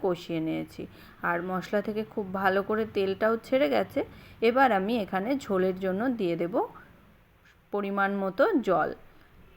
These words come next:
এবার এই জলটাকে, মানে ঝোলটাকে আমি খুব ভালো করে একটু ফুটিয়ে নেব। দেখুন, ঝোলটা কিন্তু খুব ভালো করে ফুটে গেছে। এবার আমি ভেজে রাখা মাছগুলো দিয়ে দেব।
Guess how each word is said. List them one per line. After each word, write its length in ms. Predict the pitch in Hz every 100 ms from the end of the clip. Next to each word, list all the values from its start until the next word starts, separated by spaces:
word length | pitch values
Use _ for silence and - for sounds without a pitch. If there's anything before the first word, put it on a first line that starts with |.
| -
এবার 380 | 240 254 214 233 -
এই 420 | 196 190 190 185 190
জলটাকে, 760 | 185 185 214 262 262 190 214 440
মানে 300 | 349 196 180
ঝোলটাকে 680 | 170 - 196 208 247 277 311
আমি 240 | 247 190 185
খুব 280 | - 180 175
ভালো 360 | 190 185 180 190
করে 280 | 233 247
একটু 280 | 185 - 320
ফুটিয়ে 480 | 392 - 214 175 165
নেব। 300 | - - - - - - - - - - - - - -
দেখুন, 380 | 208 208 240 254
ঝোলটা 400 | - 190 175 208
কিন্তু 300 | 233 233 -
খুব 300 | - 220 -
ভালো 300 | - 190 196
করে 220 | 220 254
ফুটে 360 | 269 - - -
গেছে। 360 | - - - - - - - 233
এবার 320 | 269 233 202
আমি 300 | 196 208 254
ভেজে 400 | 233 202 185 202
রাখা 400 | 202 - 226 269 - - - - - - - - - - - - -
মাছগুলো 720 | 214 214 208 208 240 220 247 - - -
দিয়ে 260 | 233 254 -
দেব। 280 | 170 -